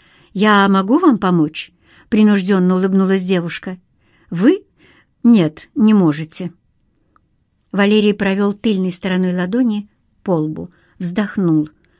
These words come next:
Он ужасно переживал. Как ему разговаривать с директором такого респектабельного магазина? Кем представиться? «Идите вон туда», —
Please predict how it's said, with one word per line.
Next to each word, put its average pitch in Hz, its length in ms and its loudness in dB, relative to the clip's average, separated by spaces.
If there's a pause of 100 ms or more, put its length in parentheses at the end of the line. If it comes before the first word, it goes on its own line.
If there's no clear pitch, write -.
(760)
Он 180 140 2
ужасно 208 400 -2
переживал. 190 600 -6 (800)
Как 180 260 -6
ему 185 140 2
разговаривать 180 600 -4
с 170 40 -10
директором 175 580 -6 (300)
такого 190 320 0
респектабельного 196 840 0
магазина? 196 640 -4 (540)
Кем 226 200 2
представиться? 170 920 -4 (960)
«Идите 277 480 4
вон 370 540 2
туда», — 175 420 -2